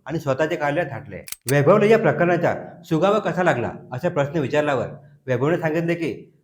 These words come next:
पूजा खेडकर संदर्भात पुणे जिल्हाधिकारी सुहास दिसवे यांनी एक अहवाल शासनाकडे पाठवला होता आणि तो अहवाल मला मिळाला होता. अहवाल वाचल्यानंतर एक प्रश्नार्थी विद्यार्थी इतका मात कसा काय करू शकते असा प्रश्न मला पडला. त्यानंतर या प्रकरणाच्या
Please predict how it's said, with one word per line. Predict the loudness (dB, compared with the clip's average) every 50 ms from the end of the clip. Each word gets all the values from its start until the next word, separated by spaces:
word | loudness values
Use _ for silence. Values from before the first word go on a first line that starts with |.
| _ _
पूजा | -4 0 2 2 2
खेडकर | 2 0 0 0 0
संदर्भात | 0 0 0 0 2 2 2 2
पुणे | 0 -2 -8 -6 -4 0 0 0
जिल्हाधिकारी | 0 0 2 2 2 2 2 -2 -2 -2 -4 -4 -6 -8 -12 -20 -20 _ _ _ _ -4
सुहास | 0 2 2 2
दिसवे | 2 0 -2 0 0 0
यांनी | 2 2 2 2
एक | 0 0 0 -2
अहवाल | -2 2 4 4 4 2 0 -6 -10 -4
शासनाकडे | -2 -2 -2 -2 -2 -2 -2
पाठवला | -2 -4 -4 -4 -6
होता | -6 -8 -12 -14 -14 -20 _ _ _ _
आणि | -12 -10 -8 -2
तो | 0 0
अहवाल | 2 4 2 2 2 0 -10 -16 -18 _ -4
मला | 0 2 2 2
मिळाला | 2 2 2 2 2
होता. | 0 -2 -4 -8 -14 -16 -18 -20 _ _ _ _ _ _ _ _ _ _ -6
अहवाल | -2 0 2 4
वाचल्यानंतर | 6 6 4 6 4 4 4 4 2 4 2 0 0 -2 -8 -12 -8 -4
एक | -4 -4 0
प्रश्नार्थी | 0 -2 0 0 -2 -2 -2 0 -2
विद्यार्थी | -2 0 0 -2 -2 -2 -4 -8 -10 -10 -14 -20 _ _ _ _ -8
इतका | -8 -6 -2 0 0 2
मात | 2 0 0 -2
कसा | -2 -2 -2
काय | -2 -2 -2
करू | -2 -2 -2
शकते | -4 -4 -6 -6 -8 -10 -10 -12 -20 _ _ _ -14
असा | -10 -8 -6
प्रश्न | -2 0 -2 0 0 0
मला | 0 0 2 0 0
पडला. | 0 -2 -4 -4 -6 -10 -12 -18 -20 _ _ _ _ _ _ _ -6
त्यानंतर | -4 -2 -2 0 0
या | 0 0
प्रकरणाच्या | 0 -2 -2 0 0 0 0 0 0 -2